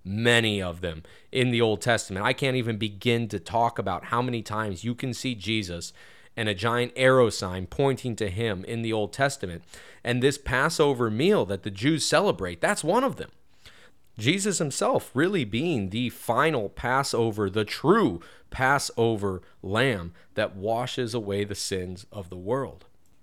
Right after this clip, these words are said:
So long story short out of all that, don't forsake the Old Testament. In fact, embrace the Old Testament, read it. And honestly, just like I, I said I like to do, go do that. Read the Old Testament and try to look for those signs of Christ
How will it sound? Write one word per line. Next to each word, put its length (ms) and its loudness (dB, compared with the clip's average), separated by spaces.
So 160 0
long 300 4
story 300 4
short 300 4
out 180 2
of 100 -4
all 160 0
that, 260 -2
don't 240 0
forsake 460 -2
the 100 0
Old 220 2
Testament. 500 -4
In 100 -4
fact, 300 4
embrace 520 0
the 140 -4
Old 180 0
Testament, 540 -4
read 400 0
it. 200 -2
And 140 6
honestly, 440 4
just 300 0
like 200 4
I, 180 2
I 100 2
said 240 2
I 120 4
like 240 0
to 100 -6
do, 320 0
go 160 8
do 220 2
that. 280 2
Read 540 -2
the 140 0
Old 180 4
Testament 500 -2
and 100 -4
try 280 4
to 80 4
look 300 4
for 140 2
those 240 2
signs 520 2
of 160 -10
Christ 500 2